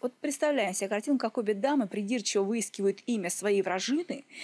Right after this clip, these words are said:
во всевозможных списках и с диким скандалом пытаются эту самую вражину из списка выкинуть. Господи, боже мой.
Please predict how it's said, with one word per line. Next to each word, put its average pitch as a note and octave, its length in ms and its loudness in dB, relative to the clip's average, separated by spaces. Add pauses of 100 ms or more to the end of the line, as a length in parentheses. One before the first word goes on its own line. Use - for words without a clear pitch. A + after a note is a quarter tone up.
(240)
во A3+ 80 2
всевозможных A3 640 2
списках - 600 -2
и A3+ 100 2
с G#3 80 -2
диким G#3+ 320 0
скандалом A#3 640 2
пытаются G#3 560 2
эту - 260 -2
самую G#3 320 2
вражину G3+ 500 2
из G3 120 -4
списка - 360 -4
выкинуть. E3+ 560 -6
Господи, B3 440 -4
боже G#3+ 260 -4
мой. F3+ 300 -6